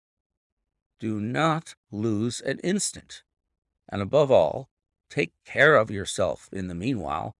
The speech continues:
for I do not think that there can be a doubt that you are threatened by a very real and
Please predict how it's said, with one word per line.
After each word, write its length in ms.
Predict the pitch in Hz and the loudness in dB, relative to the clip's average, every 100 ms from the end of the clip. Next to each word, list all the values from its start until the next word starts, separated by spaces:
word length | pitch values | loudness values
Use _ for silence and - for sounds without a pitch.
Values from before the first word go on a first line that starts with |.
| _ | _
for 180 | 110 113 | 2 4
I 100 | 117 | 4
do 160 | 156 | 0
not 240 | 185 196 - | -2 -4 -6
think 220 | 185 156 | -8 -6
that 160 | 165 | -4
there 140 | 147 143 | -2 -2
can 200 | 139 127 | -2 -2
be 140 | 120 | -2
a 60 | 107 | -2
doubt 360 | 92 113 62 - - | 2 2 2 -6 -16
that 160 | 95 | -10
you 180 | 101 98 | -8 -4
are 180 | 110 117 | -2 -2
threatened 640 | - 175 170 - 113 113 | -4 -4 -4 -4 -12 -6
by 200 | 92 98 | -2 0
a 100 | 98 | 0
very 480 | 95 95 104 151 196 | -6 -2 0 2 0
real 560 | 175 151 107 82 69 - | 0 2 2 -2 -6 -8
and 260 | 98 95 | -6 -6